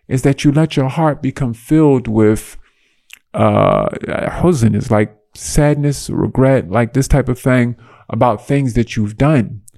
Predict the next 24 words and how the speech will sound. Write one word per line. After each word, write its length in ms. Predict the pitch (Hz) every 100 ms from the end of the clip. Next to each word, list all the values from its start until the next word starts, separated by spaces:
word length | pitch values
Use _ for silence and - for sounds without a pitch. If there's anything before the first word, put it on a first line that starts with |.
| _
You 100 | 120
stop 360 | - - 135 139
and 100 | 120
you 60 |
think 240 | 120 156 151
about 220 | 131 113
the 40 |
things 300 | 107 147 160
that 180 | 147 139
you've 200 | 135 113
done. 220 | 135 151
There 100 | 107
was 180 | 113 107
times 300 | 135 139 123
where 80 | 123
you 100 | 131
made 220 | 131 120
missteps, 420 | 135 160 - 110
the 60 | 101
times 300 | 135 135 127
where 80 | 127
you 120 | 135
messed 320 | 131 139 -
up, 260 | 175 -